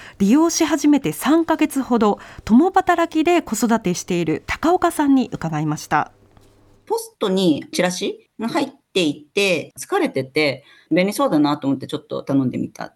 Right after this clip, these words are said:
Speaker 2: ていう感じでした。六年生と四年生の二人男の子がいて、まあ、めちゃくちゃ食べるんですけど。<laughs> なので、すごく本当に助かってます。今は週に二、三回ぐらい使ってますね。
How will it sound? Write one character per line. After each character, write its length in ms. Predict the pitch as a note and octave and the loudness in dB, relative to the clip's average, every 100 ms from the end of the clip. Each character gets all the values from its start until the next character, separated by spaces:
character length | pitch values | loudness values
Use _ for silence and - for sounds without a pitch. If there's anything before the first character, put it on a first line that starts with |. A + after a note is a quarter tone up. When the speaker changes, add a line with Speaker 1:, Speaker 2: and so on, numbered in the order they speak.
| _ | _
Speaker 2:
て 80 | B2+ | -10
い 80 | D#3+ | -8
う 100 | D3 - | -10 -6
感 200 | B2+ A2 | -4 -4
じ 80 | |
で 100 | G#2+ | -8
し 120 | G#2+ - | -14 -14
た。 240 | G#2 - _ _ _ | -14 -16 _ _ _
六 200 | D#3+ G3+ | -2 0
年 160 | A3+ A3 | 0 0
生 220 | A3 D3 | -2 -2
と 420 | - - A#2+ A#2 - - | -2 -4 -2 -2 -6 0
四 140 | D3 | 2
年 200 | D3 C#3+ | 2 0
生 320 | C#3 A#2+ - - | -4 -8 -6 0
の 80 | D#3+ | -2
二 240 | - C#3 | 0 -2
人 360 | C3+ C3 B2+ - | 0 0 -2 -4
男 300 | C#3+ C#3+ C#3+ | -4 0 0
の 100 | C3 | 0
子 80 | C3 | 0
が 120 | A#2+ | -4
い 100 | A#2+ | -6
て、 340 | - C3+ C3+ - | -6 -6 -6 2
ま 60 | D3+ | 2
あ、 40 | |
め 80 | C#3+ | 4
ち 60 | |
ゃ 40 | D3+ | -2
く 60 | |
ち 80 | - | -4
ゃ 60 | C#3 | -2
食 80 | C#3 | 0
べ 120 | C#3+ | 0
る 80 | C3 | 0
ん 100 | A#2 | -2
で 60 | - | -6
す 100 | - | -4
け 100 | - | 0
ど。 80 | - - - | 0 -2 -8
<laughs> 160 | _ | _
な 140 | B3+ D#4 | -2 0
の 160 | E4+ | 2
で、 240 | F3 F3 D3+ | 0 -2 -2
す 140 | - C4+ | -2 -2
ご 100 | C4 | 0
く 120 | F#3 | 0
本 140 | F3 | 2
当 60 | D#3 | 2
に 120 | D3 | 0
助 180 | D#3 - | -2 -4
か 80 | E3 | -6
っ 120 | - | -6
て 300 | - A#2 - - | -6 -4 -4 -4
ま 140 | C3+ | -4
す。 340 | C3 D3+ - - _ _ - | -4 -8 -10 -16 _ _ 4
今 360 | D4+ G#4+ F#4 | 4 6 4
は 160 | A#3 A3+ | 2 2
週 420 | A3+ - F4+ F#4 | 0 2 4 6
に 140 | D#4+ F3 | 6 6
二、 160 | E3+ | 2
三 380 | F#3+ G3 G3+ G3 _ | 0 -2 -2 -8 _
回 420 | - G#3 G#3 G3+ G3+ | -4 0 0 0 0
ぐ 140 | G#3+ | 0
ら 160 | F#3+ D3+ | 2 0
い 200 | C3 B2+ | -2 -6
使 220 | - C3+ | -8 -8
っ 160 | C3 | -6
て 320 | - C#3+ C3 C3+ | -2 0 0 0
ま 120 | C3+ | -2
す 140 | C#3 | -2
ね。 300 | C3+ B2+ C3+ | -2 -2 -4